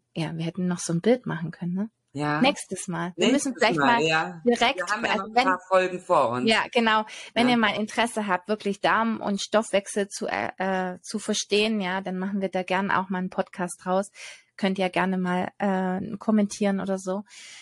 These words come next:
Speaker 1: Genau. Also es ist so, dass die Darmflora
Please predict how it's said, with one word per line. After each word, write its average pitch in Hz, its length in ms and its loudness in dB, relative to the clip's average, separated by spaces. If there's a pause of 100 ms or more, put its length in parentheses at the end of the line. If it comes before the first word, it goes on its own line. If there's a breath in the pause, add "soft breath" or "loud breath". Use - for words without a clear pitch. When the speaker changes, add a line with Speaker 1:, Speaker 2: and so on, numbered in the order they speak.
(160 loud breath)
Speaker 1:
Genau. 180 300 0 (460 loud breath)
Also 226 220 2
es 233 120 -2
ist - 220 -6
so, 262 260 4 (380)
dass 214 240 4 (140)
die 214 100 -2
Darmflora 262 920 0